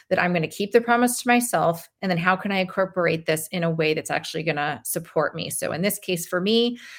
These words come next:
I drink my tea, I sit down, sometimes I journal, sometimes I brainstorm. This can be an awesome way to open up space for those creative juices to flow when sometimes we're in the routine of our day.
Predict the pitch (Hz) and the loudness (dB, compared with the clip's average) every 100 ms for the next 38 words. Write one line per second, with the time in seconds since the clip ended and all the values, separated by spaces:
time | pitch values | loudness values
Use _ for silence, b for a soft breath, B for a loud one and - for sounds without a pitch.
0 | B 180 165 156 - - 160 165 247 247 | B -2 0 -2 -4 -8 -6 -4 0 2
1 | 240 240 240 B B 165 165 - - 180 | 2 0 -4 B B 2 2 -2 -4 2
2 | 208 220 220 226 226 233 - 190 180 185 | 6 6 6 4 0 -4 -4 -2 0 -2
3 | 175 165 160 160 165 220 226 226 226 226 | -2 -2 -6 -6 0 2 6 6 6 4
4 | 226 - 185 170 175 165 151 156 - 202 | 0 -4 -4 -2 -4 -2 -4 -6 -2 0
5 | 220 226 - 226 220 202 - 208 185 160 | 2 2 2 2 2 -2 -2 0 2 0
6 | - 170 165 170 - 185 185 160 151 151 | 0 2 2 0 -2 -2 0 2 2 2
7 | 220 285 b b b - - 170 165 175 | 0 -2 b b b -10 0 0 2 -2
8 | - - - 170 170 190 165 156 - - | -2 -6 -2 -2 -2 -2 0 0 -2 -8
9 | 175 160 156 170 165 151 147 - 170 165 | -4 0 0 0 -2 -6 -6 -4 -4 -4
10 | 165 - 147 143 190 196 165 165 165 165 | -8 -6 0 2 2 0 0 -2 -4 -2
11 | 165 165 156 - 165 160 156 147 - 170 | -4 -4 -6 -2 -2 0 -4 -6 -4 -2
12 | 160 151 151 147 135 190 247 | 0 0 0 0 2 2 0